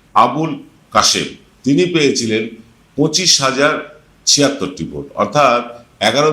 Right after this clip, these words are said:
দশমিক নয় আট শতাংশ ভোট। এবার কালীগঞ্জে মোট ভোটার সংখ্যা হচ্ছে দু লাখ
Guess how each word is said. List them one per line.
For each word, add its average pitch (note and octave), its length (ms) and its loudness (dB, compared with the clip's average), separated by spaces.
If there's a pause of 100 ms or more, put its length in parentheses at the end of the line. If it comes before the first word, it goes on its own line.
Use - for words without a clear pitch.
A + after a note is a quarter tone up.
দশমিক C#3 400 -2 (320)
নয় C3 240 0 (240)
আট A2+ 100 0 (120)
শতাংশ F#2 380 -6 (160)
ভোট। C2+ 140 -16 (580)
এবার B2+ 160 0 (100)
কালীগঞ্জে D#3 480 0
মোট C#3+ 260 0
ভোটার C3+ 480 0
সংখ্যা C3+ 300 0
হচ্ছে C#3 200 -4
দু A2 200 -6 (100)
লাখ C3+ 120 2